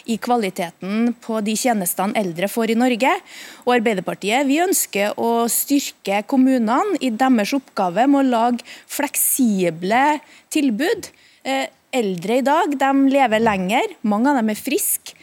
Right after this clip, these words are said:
og mange av dem starter ofte med veldig enkle hjelpebehov, og så trenger man, eh, helsetjenester i hjemmet,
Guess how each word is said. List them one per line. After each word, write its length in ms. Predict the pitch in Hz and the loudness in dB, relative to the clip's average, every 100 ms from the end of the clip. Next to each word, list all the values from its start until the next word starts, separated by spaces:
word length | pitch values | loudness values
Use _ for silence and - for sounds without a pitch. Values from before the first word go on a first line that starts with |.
| - - - | -20 -12 -2
og 60 | 254 | 2
mange 220 | 262 311 | 2 2
av 20 | |
dem 140 | 262 226 | 0 -2
starter 540 | - 285 - - 220 | -4 -6 -6 -6 -2
ofte 340 | 262 - - 190 | -2 -6 -6 -4
med 200 | 214 220 | -2 0
veldig 220 | 240 208 - | 0 -2 -2
enkle 560 | 247 262 240 - 185 185 214 | 2 4 2 -2 -2 0 2
hjelpebehov, 840 | 240 240 - 190 175 180 277 370 381 - - - | 0 0 -2 -2 -2 -2 0 0 -2 -14 -20 -12
og 80 | 269 | -6
så 80 | 262 269 | -4 -2
trenger 280 | 277 208 | -2 -2
man, 260 | 185 208 220 226 | -2 -2 0 0
eh, 120 | 220 | -2
helsetjenester 1000 | 220 262 - 196 - 170 165 - - 208 - | -2 -2 -2 -2 -4 -6 -4 -4 -2 -4 -2
i 300 | 220 220 226 | -2 0 0
hjemmet, 600 | 226 226 180 175 190 370 | 0 0 0 -2 0 0